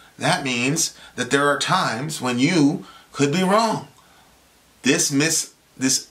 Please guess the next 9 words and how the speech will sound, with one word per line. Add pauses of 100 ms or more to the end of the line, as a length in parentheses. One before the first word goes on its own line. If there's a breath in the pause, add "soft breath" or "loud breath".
this
underestimation (720 soft breath)
of
the
violence, (360)
of
the, (100)
of
the,